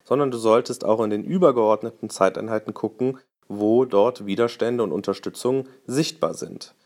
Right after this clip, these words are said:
Denn wenn du im Vier-Stunden-Chart eine Unterstützung findest, die schon einige Wochen her ist, aber dort so massiv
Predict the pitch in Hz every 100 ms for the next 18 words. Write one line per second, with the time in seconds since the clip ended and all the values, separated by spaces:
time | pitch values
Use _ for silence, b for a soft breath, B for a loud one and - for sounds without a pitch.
0 | _ _ 113 113 143 156 143 131 131 131
1 | 190 190 180 165 123 - 113 143 - 117
2 | 117 107 113 113 170 - 113 - 98 104
3 | 123 - - - 110 107 107 - 113 113
4 | 113 - 117 117 117 110 117 - 113 139
5 | 160 104 123 - 104 104 110 110 113 180
6 | 185 160 - - 170 135 143 - -